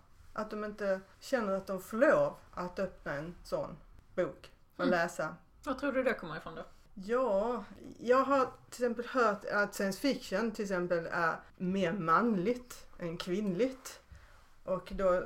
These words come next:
Speaker 1: när man då är kvinna så passar det liksom inte in i det som man tror är den kvinnliga sfären man ska befinna sig i.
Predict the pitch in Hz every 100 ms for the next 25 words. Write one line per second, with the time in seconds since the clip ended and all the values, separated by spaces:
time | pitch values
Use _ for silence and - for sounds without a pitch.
0 | - 190 185 220 233 190 185 190 214 190
1 | 196 226 - 196 185 - - 196 196 202
2 | 185 180 180 226 233 220 262 220 175 170
3 | 196 208 170 - 170 165 175 220 190 170
4 | - 170 151 165 - - 180 170 165 -
5 | 202 190 165 160 - 247 220 165 165 190
6 | 202 226 233 320 285 196 185 175